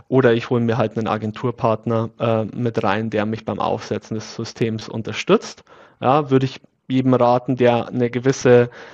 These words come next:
äh, der sich selbst so einschätzt, dass die Komplexität im, im Business, äh, un-, un-,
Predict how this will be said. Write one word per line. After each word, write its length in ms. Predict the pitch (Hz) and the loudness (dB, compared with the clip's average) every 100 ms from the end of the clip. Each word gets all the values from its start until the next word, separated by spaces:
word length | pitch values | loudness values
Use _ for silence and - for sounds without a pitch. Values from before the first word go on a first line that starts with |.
| - - | -20 -6
äh, 320 | 123 120 113 104 | 0 2 2 -2
der 460 | 113 107 - 120 | -8 -8 -2 0
sich 140 | 127 - | 0 0
selbst 360 | 120 123 - | 2 2 -2
so 140 | 135 101 | 0 2
einschätzt, 420 | 113 139 127 - | 0 0 -2 -2
dass 140 | 110 | -4
die 160 | 123 113 | -4 -6
Komplexität 680 | - 117 113 - - 120 | -4 -2 -2 -2 -4 -4
im, 240 | 120 117 - | -2 -4 -4
im 120 | 120 | -4
Business, 420 | 123 - 117 - | -4 -4 -6 -8
äh, 320 | - 107 101 - | -8 -6 -6 -6
un-, 200 | 131 120 | -6 -6
un-, 320 | - 135 120 | -4 -4 -4